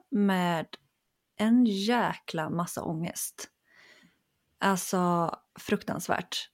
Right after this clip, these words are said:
har det varit. Och mycket, många panikångestattacker.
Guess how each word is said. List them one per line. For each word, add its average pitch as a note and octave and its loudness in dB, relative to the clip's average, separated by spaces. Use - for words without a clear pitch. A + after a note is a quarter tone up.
har F#3 0
det F3+ 2
varit. F3 0
Och - -4
mycket, G3 4
många A#3 10
panikångestattacker. F#3+ 2